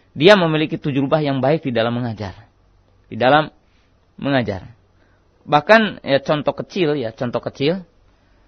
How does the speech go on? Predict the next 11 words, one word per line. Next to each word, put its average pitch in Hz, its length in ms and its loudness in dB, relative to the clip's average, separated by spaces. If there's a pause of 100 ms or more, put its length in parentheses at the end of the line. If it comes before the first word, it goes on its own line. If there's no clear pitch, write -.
(280)
e, 156 240 4
sebuah 208 400 6
pertanyaan 160 720 0
yang 143 480 2 (160)
mendidik 143 480 0
dengan 151 240 -2
sebuah 175 240 0
pertanyaan 165 560 -2
yang 151 160 -4
tidak 139 240 -2
mendidiknya. 110 720 -8